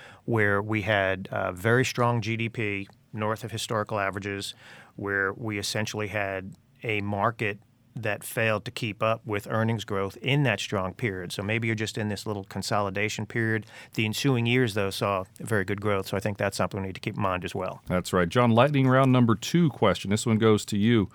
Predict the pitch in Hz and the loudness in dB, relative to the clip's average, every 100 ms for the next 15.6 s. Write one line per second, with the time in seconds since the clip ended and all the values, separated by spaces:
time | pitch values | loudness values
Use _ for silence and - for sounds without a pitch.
0 | - - - 104 110 208 156 160 143 123 | -16 -20 0 0 4 6 8 6 6 6
1 | 143 - 135 - 123 123 117 120 113 110 | 4 4 0 2 4 4 4 2 2 4
2 | 139 117 123 156 - 170 156 160 160 165 | 6 8 8 6 4 4 4 4 4 0
3 | 127 180 214 196 139 165 175 - - 151 | -4 4 6 6 6 6 6 4 2 2
4 | 127 - 165 120 78 - 98 104 107 113 | 2 0 6 6 6 2 4 4 6 6
5 | 107 101 110 123 156 165 - 269 262 135 | 6 6 6 6 2 2 0 2 8 10
6 | 113 110 117 113 - 156 143 127 135 170 | 10 8 6 0 2 2 2 2 4 6
7 | 170 160 143 - 151 143 143 117 - - | 8 6 0 0 2 2 0 0 0 2
8 | 156 127 104 98 101 95 113 110 - 98 | 4 4 4 2 -2 4 6 6 2 -2
9 | - 139 123 - 101 92 90 80 - 92 | 4 4 4 4 2 2 0 -2 2 2
10 | 82 - 95 - 123 92 82 80 80 87 | 2 2 0 4 4 4 0 -2 -4 -4
11 | 80 - 90 85 - - - 175 202 202 | -4 4 6 6 2 -14 -2 4 6 6
12 | - 165 117 131 123 107 98 98 120 170 | 6 6 8 8 8 4 6 6 8 8
13 | 196 143 180 165 160 165 - - 147 127 | 8 8 10 10 10 8 6 6 8 8
14 | 123 120 110 110 107 123 127 117 104 98 | 6 6 6 4 6 8 8 8 6 6
15 | 104 92 98 90 85 | 4 2 0 -2 -2